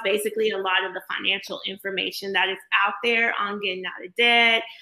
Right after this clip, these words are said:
Um, that was just one of my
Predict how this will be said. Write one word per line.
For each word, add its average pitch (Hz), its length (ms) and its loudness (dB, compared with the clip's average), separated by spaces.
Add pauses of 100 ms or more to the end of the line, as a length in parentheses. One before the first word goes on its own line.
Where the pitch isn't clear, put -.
(280)
Um, 202 680 -2 (300)
that 226 220 4
was 247 180 4
just 220 260 -2
one 214 200 -2
of 214 60 -2
my 185 120 2